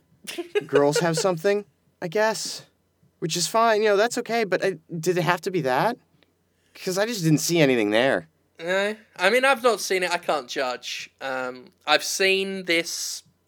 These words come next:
Speaker 1: what's his name?
Speaker 2: Josh Gad?
Speaker 1: Josh Gad?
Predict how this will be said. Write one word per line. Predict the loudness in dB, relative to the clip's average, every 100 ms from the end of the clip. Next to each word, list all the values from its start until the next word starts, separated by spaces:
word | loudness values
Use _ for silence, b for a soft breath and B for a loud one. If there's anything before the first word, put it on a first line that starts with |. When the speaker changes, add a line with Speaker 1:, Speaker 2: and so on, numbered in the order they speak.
| _ _
Speaker 1:
what's | -8 -6
his | -8 -2
name? | 0 0 -2 _ _ _ _ _ _ _ _ _ _ _ -8
Speaker 2:
Josh | 2 4 2 -4 _ _ _ _ _
Gad? | -2 2 2 -2 -4
Speaker 1:
Josh | 2 2 2 0
Gad? | 2 4 4 0